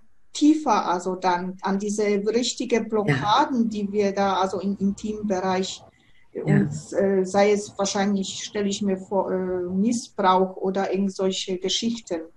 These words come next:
Speaker 1: oder?
Speaker 2: Du hast da sehr recht. Im Prinzip habe ich durch die Arbeit mit Tausenden von Frauen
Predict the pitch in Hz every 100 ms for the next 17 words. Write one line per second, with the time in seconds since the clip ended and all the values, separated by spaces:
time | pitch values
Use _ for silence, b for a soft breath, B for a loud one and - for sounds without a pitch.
0 | _ _ _ - - 190 208 294 - _
1 | _ _ _ _ _ _ b b b b
2 | _ 180 175 - 170 165 160 160 156 -
3 | - - B B B - 190 - 185 -
4 | 214 262 - - - 170 180 185 - 170
5 | 165 - 156 - 175 202 196 175 170 175
6 | 180 170 165 165 - 165 160 151 175